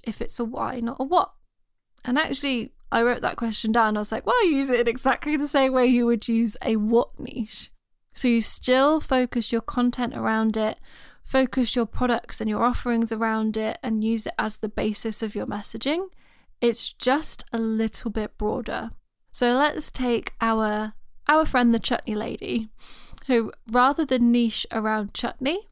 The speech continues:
she niches around her why, that food is the way to connect with others. So for now,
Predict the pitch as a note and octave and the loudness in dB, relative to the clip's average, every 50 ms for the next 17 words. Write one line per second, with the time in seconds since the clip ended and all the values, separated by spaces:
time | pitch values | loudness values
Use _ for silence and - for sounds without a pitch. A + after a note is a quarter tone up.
0 | _ _ - - - - A#3+ A#3 A3 A3+ A3+ A#3+ A#3+ C4 B3+ - - C#4+ C4+ - | _ _ -8 -4 -2 0 0 2 2 2 4 4 4 2 2 0 -2 -2 0 0
1 | C4 A#3+ A#3 A3 G#3+ G#3+ G#3+ G#3+ A3+ A3 G#3 G#3+ A3 - - - - B3+ D4 E4 | 0 0 0 2 0 0 -2 -2 -2 -2 -2 -2 -2 -2 0 0 2 2 2 2
2 | F4+ F4+ E4 - _ - A#3 - - - - - - B3 B3 B3 B3 B3 - - | 0 -2 -4 -6 _ -2 -2 -2 -2 -8 -10 -4 -2 0 2 2 0 -2 -2 -4
3 | A#3+ A#3 - - G#3+ A3 G#3 G3+ G#3 G#3+ - - - - - - A3 - - - | -4 -4 -2 -4 -2 -2 -2 -2 -4 -6 -8 -10 -12 -8 -8 -6 -6 -6 -8 -12
4 | - C4 C#4 C4 A3+ - D#4+ - - - C#4 D#4+ - - - - _ _ _ _ | -16 -12 -12 -10 -8 -8 -8 -8 -8 -10 -10 -10 -12 -14 -14 -16 _ _ _ _
5 | _ _ _ _ _ _ _ _ _ _ _ _ _ _ _ _ - - - A#3 | _ _ _ _ _ _ _ _ _ _ _ _ _ _ _ _ -10 -4 0 2
6 | A3+ A3+ G#3+ - - A3+ A3+ A3 A3+ B3 D4+ F4+ G4 | 2 2 0 0 0 0 2 2 2 2 2 0 0